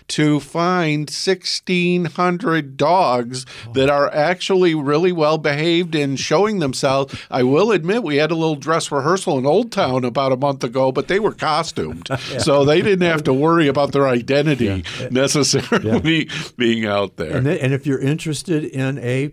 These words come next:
Speaker 2: purebred dog breed, this will be the place to go. You'll be able to see puppies, you'll be able to see adults, you'll be able to see how they show them,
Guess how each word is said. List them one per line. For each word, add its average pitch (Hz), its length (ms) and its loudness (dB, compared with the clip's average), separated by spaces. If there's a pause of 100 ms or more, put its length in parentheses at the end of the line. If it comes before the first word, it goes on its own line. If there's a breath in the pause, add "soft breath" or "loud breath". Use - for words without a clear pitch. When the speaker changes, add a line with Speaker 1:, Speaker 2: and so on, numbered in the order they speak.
(140)
Speaker 2:
purebred 139 640 -4
dog 127 320 -2
breed, 117 460 0
this 127 220 -4
will 117 300 -2
be 135 240 -4
the - 100 -10
place 113 360 -6
to 139 100 -14
go. 147 200 -4
You'll 98 180 -6
be 107 120 -6
able 101 140 -6
to 95 100 -8
see 104 140 -8
puppies, 117 460 -6
you'll 107 80 -6
be 95 80 -8
able 90 160 -10
to 87 40 -10
see - 140 -10
adults, 110 460 -4
you'll 104 100 -10
be 104 60 -8
able 92 120 -10
to 90 60 -14
see - 180 -12
how 92 140 -6
they 95 140 -10
show 131 340 -6
them, 147 240 -4